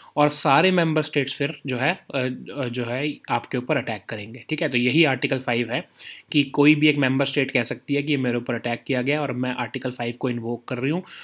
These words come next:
तो बाकी जितने भी मेंबर स्टेट्स हैं nato के, वो ऑब्लाइज हैं, अ, उनका, उन, उस मेंबर स्टेट का साथ देने के लिए और उनको ऐसे जो है वो अटैक करना पड़ेगा कि जैसे उनके ऊपर, खुद के ऊपर अटैक हुआ हो,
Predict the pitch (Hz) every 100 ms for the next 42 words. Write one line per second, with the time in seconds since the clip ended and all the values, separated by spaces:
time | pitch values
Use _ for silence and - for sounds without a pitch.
0 | - 175 139 151 151 208 160 151 170 190
1 | 190 170 151 156 147 147 135 - 135 120
2 | 120 120 165 208 135 131 156 147 131 131
3 | 156 175 131 135 170 - - - _ _
4 | - 127 127 127 - 160 143 143 160 -
5 | 143 139 135 123 117 117 160 - 139 131
6 | 131 139 127 143 - 123 117 120 123 127
7 | 131 160 139 127 127 123 - 147 - _
8 | - 147 123 117 123 131 127 120 - 120
9 | 120 123 123 147 156 123 - 147 131 127
10 | 143 - - - - 175 170 170 131 123
11 | 120 113 120 110